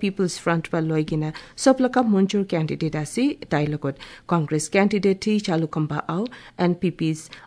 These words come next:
আই আবেনজাং আৰু ইণ্ডিপেণ্ডেন্স খান ইমচা টোপা ইমচেন, ইমটি ৱাপাং আৰু তুষি খাবা খান থাকি আছে। ৰিজাল্টছটো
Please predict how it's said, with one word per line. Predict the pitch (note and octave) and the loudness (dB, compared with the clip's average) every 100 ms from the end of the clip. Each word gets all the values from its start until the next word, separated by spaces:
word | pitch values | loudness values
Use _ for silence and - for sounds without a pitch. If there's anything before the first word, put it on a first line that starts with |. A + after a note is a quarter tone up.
| - | -2
আই | D#3+ - | -2 0
আবেনজাং | D#3 E3 D#3+ F#3 A3 C#4 - | -2 0 0 0 0 0 0
আৰু | D3+ D#3 G#3 | 0 2 2
ইণ্ডিপেণ্ডেন্স | G3 G3 F#3 F3 E3+ - | 2 2 0 0 -2 -2
খান | E3+ D3+ - - - | -4 -4 -8 -10 2
ইমচা | F#3+ F#3+ F#3 F#3 | 2 4 0 0
টোপা | F3 F#3 F3 G3+ | -2 -2 0 0
ইমচেন, | G3+ B3 C4+ - | 2 4 2 2
ইমটি | F3 E3+ E3 E3+ | -2 0 -2 -2
ৱাপাং | E3+ A#3 B3 | -2 -2 0
আৰু | F3 E3+ | -2 0
তুষি | F3+ - E3+ | 0 0 -2
খাবা | E3+ D#3+ D#3+ | -2 -2 -2
খান | G#3 A3+ | -4 -4
থাকি | F3 D#3+ D3 | -4 -2 -4
আছে। | - D#3 D#3 - - D#3+ | 0 -2 -2 -10 -10 2
ৰিজাল্টছটো | E3+ E3+ F#3+ G3 - | 2 4 2 2 0